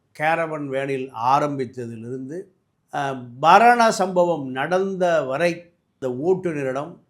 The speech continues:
ஒப்புதல் வாக்குமூலம் வாங்கி முடிந்தது. அதையே புஷி ஆனந்த், ஆதவ் அர்ஜுனா,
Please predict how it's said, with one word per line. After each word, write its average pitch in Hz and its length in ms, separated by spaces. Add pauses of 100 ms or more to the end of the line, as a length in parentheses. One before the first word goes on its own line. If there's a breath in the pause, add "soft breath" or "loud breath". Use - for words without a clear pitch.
ஒப்புதல் 160 480
வாக்குமூலம் 135 640
வாங்கி 120 340
முடிந்தது. 107 440 (500)
அதையே 165 840 (600)
புஷி 165 360
ஆனந்த், 143 600 (760)
ஆதவ் 160 440
அர்ஜுனா, 131 540